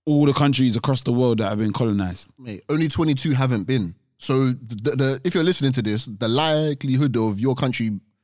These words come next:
Speaker 2: being invaded by, by England is extremely high.
Speaker 1: Yeah. And then you're gonna tell me we're, we're acting surprised.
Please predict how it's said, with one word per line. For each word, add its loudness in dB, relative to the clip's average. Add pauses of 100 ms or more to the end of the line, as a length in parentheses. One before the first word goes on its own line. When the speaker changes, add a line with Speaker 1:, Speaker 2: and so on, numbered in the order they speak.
(340)
Speaker 2:
being 2
invaded 2
by, 0 (200)
by -2
England -2
is -6
extremely 0
high. -2 (200)
Speaker 1:
Yeah. -6 (520)
And 0
then 2
you're 2
gonna 0
tell 0
me 2
we're, 0
we're -4
acting -2
surprised. -4